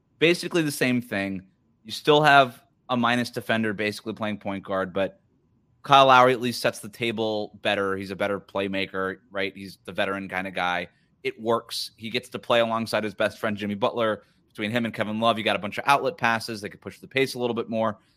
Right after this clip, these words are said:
There's still enough shooting, I guess, between Richardson and Love, and hopefully Lowry just takes threes this year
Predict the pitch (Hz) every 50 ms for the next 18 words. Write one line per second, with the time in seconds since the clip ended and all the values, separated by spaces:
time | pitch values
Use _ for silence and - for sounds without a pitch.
0 | _ _ _ 139 139 - - - - 196 196 208 208 - - _ _ _ _ _
1 | _ _ _ _ _ _ _ _ _ _ _ _ _ _ _ _ _ _ _ _
2 | _ _ _ _ _ _ _ _ _ - 131 127 117 113 123 156 233 262 - -
3 | - - 277 277 277 269 277 277 254 240 294 285 294 - - - 233 254 247 240
4 | 240 233 240 240 240 - 220 220 - - 240 240 233 233 233 226 226 - - 214
5 | 208 202 202 202 208 214 214 208 190 156 143 143 151 151 - - 165 165 160 160
6 | - _ _ _ _ _ _ _ 123 135 135 143 143 143 147 135 135 127 - -
7 | _ - - 139 131 - - - - 113 117 123 135 139 135 143 147 143 - -
8 | 143 143 147 156 156 -